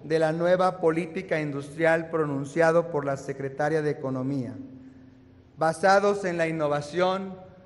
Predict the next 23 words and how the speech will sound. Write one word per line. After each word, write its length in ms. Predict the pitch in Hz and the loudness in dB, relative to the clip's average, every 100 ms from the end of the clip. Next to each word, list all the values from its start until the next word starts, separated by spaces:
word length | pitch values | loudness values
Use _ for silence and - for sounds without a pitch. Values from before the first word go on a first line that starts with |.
| - | -4
la 240 | 151 190 | 2 2
inclusión 840 | 214 214 175 - 175 170 165 170 170 - - - | 2 -2 -6 -4 -2 -2 -2 -6 -12 -18 -20 -8
y 100 | 196 | 2
la 160 | 190 175 | 6 6
diversificación. 1120 | 185 170 165 170 165 170 165 156 - 123 107 107 - - - - - _ - _ _ - | 6 4 4 2 -4 -4 0 0 0 -6 -6 -10 -18 -20 -20 -20 -20 _ -20 _ _ 2
Para 280 | 151 156 | 4 6
este 260 | 180 185 214 | 6 4 4
motivo, 800 | 185 165 208 220 208 202 - - - - - - - | 4 2 0 0 0 -2 -8 -14 -20 -20 -20 -12 2
propongo 580 | 180 180 214 233 247 240 | 2 4 4 4 4 4
un 80 | |
nuevo 280 | 220 220 220 | 4 4 4
marco 440 | 208 202 214 214 208 | 6 6 6 2 0
jurídico 880 | 185 170 196 196 196 190 180 175 180 | 0 -2 -2 -4 -4 -2 -2 -4 -6
imex 400 | 190 190 185 - | -4 -2 -4 -6
cuatro 460 | - 180 180 175 - | 2 2 2 -2 -2
punto 340 | 185 185 180 | -4 -2 -4
cero 380 | 185 165 131 110 - - - - - | 2 2 2 -2 -12 -18 -20 -16 0
para 280 | 156 160 165 | 4 6 6
la 100 | 165 | 4
industria 520 | 165 202 202 208 196 | 2 0 0 0 0
mexicana 580 | 170 170 - 175 175 175 | -2 -8 2 4 4 2
de 80 | |
exportación, 960 | 160 - - 151 143 139 - 143 113 | -2 -4 -2 -2 -2 -6 -2 -2 -2